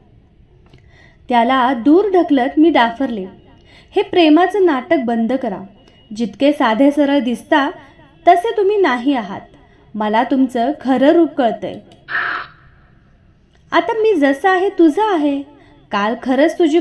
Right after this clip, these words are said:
खूप निराशा झाली, पण खरंच सांगतो ग, माझ्या बॉसचा मलाही राग आला होता,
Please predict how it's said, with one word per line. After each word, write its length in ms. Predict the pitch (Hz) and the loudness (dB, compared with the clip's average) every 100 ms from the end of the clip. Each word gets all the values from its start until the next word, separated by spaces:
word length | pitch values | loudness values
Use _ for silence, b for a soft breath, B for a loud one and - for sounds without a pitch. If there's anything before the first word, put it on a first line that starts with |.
| 349 | 0
खूप 220 | 339 480 | 0 0
निराशा 480 | 508 415 359 349 349 | -2 2 2 4 2
झाली, 400 | 311 320 277 285 302 B B B | 2 0 -2 -4 -10 B B B
पण 140 | 233 262 - | -4 -4 -2
खरंच 380 | 240 262 370 | 2 2 2
सांगतो 340 | 370 269 226 233 220 | 0 -2 -2 -4 0
ग, 220 | 269 202 B B B 220 | 0 -2 B B B -6
माझ्या 300 | 220 226 240 | -4 -2 -2
बॉसचा 420 | 220 214 214 269 | -2 -4 -4 -4
मलाही 460 | 262 220 247 330 | -2 -2 0 2
राग 240 | 339 269 233 | 2 2 0
आला 220 | 208 208 | -4 -4
होता, 320 | 226 196 196 | -8 -10 -16